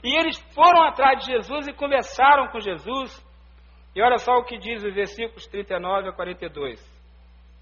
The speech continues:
Muitos samaritanos daquela cidade creram nele por causa do seguinte testemunho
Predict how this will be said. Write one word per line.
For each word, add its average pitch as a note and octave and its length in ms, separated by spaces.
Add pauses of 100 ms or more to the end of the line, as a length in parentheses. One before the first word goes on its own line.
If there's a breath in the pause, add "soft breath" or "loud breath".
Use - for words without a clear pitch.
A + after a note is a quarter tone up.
(880 soft breath)
Muitos D4 520
samaritanos B3 880
daquela A3+ 360
cidade E3 680 (360 soft breath)
creram C4+ 480
nele B3 460
por A3+ 340
causa G#3+ 440
do G#3 140
seguinte D4+ 760
testemunho A#3+ 1040